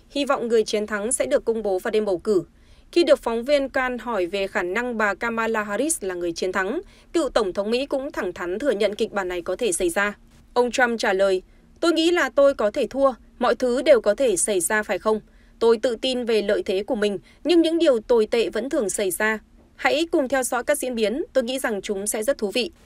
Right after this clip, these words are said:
Trong cuộc nói chuyện, ông Trump cũng lên tiếng về lịch trình vận động tranh cử dày đặc vào cuối tuần, đồng thời cảm ơn sự ủng hộ nhiệt tình của các cử tri.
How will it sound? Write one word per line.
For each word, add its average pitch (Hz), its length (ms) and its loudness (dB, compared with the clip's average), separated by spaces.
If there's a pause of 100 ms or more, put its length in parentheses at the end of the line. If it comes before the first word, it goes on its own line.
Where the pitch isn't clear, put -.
(240)
Trong 349 180 2
cuộc 311 140 4
nói 226 220 2
chuyện, 320 220 2
ông 254 180 -2
Trump 247 240 -2
cũng 247 180 -4
lên 294 240 0
tiếng 240 280 -2
về 285 100 4
lịch 220 160 0
trình 214 200 -2
vận 202 120 0
động 196 180 -2
tranh 233 200 -2
cử 226 160 -2
dày 190 220 -2
đặc 190 180 -4
vào 190 80 -4
cuối 196 220 -4
tuần, 226 260 2 (280)
đồng 254 180 4
thời 240 240 4
cảm 214 240 -4
ơn 240 180 2
sự 262 180 -2
ủng 196 160 -6
hộ 190 140 -4
nhiệt 208 220 -2
tình 196 220 0
của 196 180 0
các 269 200 -4
cử 226 140 -2
tri. 226 300 -2